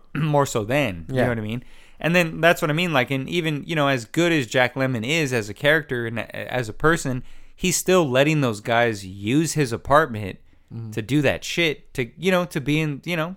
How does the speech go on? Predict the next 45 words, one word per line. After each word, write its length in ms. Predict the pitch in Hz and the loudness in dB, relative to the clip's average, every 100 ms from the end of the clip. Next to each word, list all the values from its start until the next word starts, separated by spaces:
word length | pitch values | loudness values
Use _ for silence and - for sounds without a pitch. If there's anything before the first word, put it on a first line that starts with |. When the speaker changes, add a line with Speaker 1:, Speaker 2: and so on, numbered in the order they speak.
| - | -12
Speaker 1:
to 80 | 131 | -8
be 140 | 147 | -4
part 180 | 170 156 | 2 2
of 60 | 147 | 2
the 60 | |
boys 320 | 139 208 - | 2 2 2
club, 260 | 123 95 - - | -4 -6 -8 -10
you 60 | 131 | -6
Speaker 2:
Mm-hmm. 80 | 117 | -4
Speaker 1:
know, 180 | 135 185 _ | -6 -8 _
to 100 | 113 | -8
be, 220 | 120 120 127 - | -6 -6 -10 -12
"Hey, 220 | 127 151 | -6 -4
baby, 340 | 110 110 123 139 | -2 -4 -4 -4
like, 220 | 113 104 | -4 -2
I'm, 300 | 120 131 127 - - | 0 0 -4 -14 -8
I'm 140 | 139 135 | -2 0
a 60 | |
man 360 | 120 127 127 120 | 2 0 0 -2
too." 420 | - 180 127 123 - _ _ - | -2 0 -2 -6 -14 _ _ -16
And 100 | 143 | 0
that's 180 | 160 165 | 0 2
such, 220 | 175 - | -2 -2
like, 200 | 151 139 | -2 -2
a 40 | 120 | -2
dumb 380 | 101 131 127 110 | -2 -2 -2 -2
thing. 420 | 135 156 104 95 - - - | -2 -2 -4 -10 -20 -14 -4
And 140 | 131 | 2
that's 180 | 147 - | 2 2
something 300 | 180 151 151 | -2 0 0
that 100 | 139 | 0
I 80 | 123 | 0
could, 180 | 135 117 | -2 -8
like, 200 | 95 - | -8 -6
see 200 | 147 139 | -2 -2
and 120 | 127 | 0
relate 280 | 117 127 127 | 0 0 0
to 140 | 120 | -4
as 120 | 98 | -4
well, 420 | 107 160 170 107 101 | -4 0 2 0 -4
where 140 | 113 | -6
you're 120 | 113 | -6
just 200 | 107 - | -6 -8
like, 160 | 98 - | -8 -2
well, 200 | 120 | -2